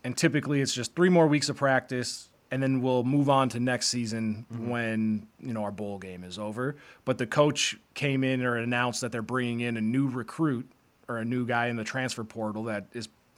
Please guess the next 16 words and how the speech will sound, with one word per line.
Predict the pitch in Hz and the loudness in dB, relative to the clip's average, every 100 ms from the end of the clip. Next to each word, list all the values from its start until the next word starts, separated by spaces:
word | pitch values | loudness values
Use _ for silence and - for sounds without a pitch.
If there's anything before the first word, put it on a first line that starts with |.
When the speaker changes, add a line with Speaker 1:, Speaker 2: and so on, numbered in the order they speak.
| _ | _
Speaker 1:
probably | - 139 117 | -4 -2 -2
gonna | 107 | -6
start. | 98 - 110 120 | -6 -6 -6 -6
And | 123 | -8
so | 110 123 | -8 -6
then | 117 113 110 107 - - - | -4 -4 -4 -6 -10 -20 -6
two | - 208 | 2 2
quarterbacks, | - 131 120 110 107 - | 2 -2 -2 -2 -4 -2
Kelly | 143 139 | -2 -2
McManus, | 120 127 120 | -2 -4 -4
a | 110 | -8
starter, | - 120 120 120 | -6 -4 -4 -4
and | 113 113 110 | -6 -6 -6
then | 110 107 | -4 -4
one | 107 113 | -4 -4
other | 104 101 95 | -6 -8 -12